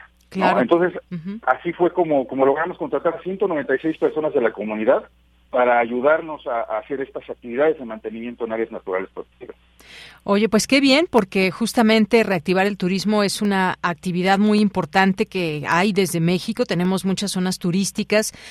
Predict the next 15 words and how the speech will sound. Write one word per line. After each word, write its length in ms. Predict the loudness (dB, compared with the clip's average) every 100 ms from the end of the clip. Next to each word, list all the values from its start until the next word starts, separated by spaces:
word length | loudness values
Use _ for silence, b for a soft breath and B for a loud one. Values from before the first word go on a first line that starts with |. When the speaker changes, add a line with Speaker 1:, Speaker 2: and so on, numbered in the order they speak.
| B
Speaker 2:
zonas 380 | 2 4 4
costeras 580 | 2 -2 0 4 4 4
sobre 280 | 0 -2 -2
todo, 320 | 2 2 4
y 120 | 2
hay 80 | 2
mucha 240 | 2 0 0
gente 320 | 2 2 2
también 560 | 2 4 4 2 2
de 320 | 0 2 2 -2
esos 500 | -6 -6 -4 -4 -4 -4
lugares 560 | -2 2 4 6 4 0
que 140 | -2
viven 380 | 0 0 2 2
ahí 320 | 2 2 -2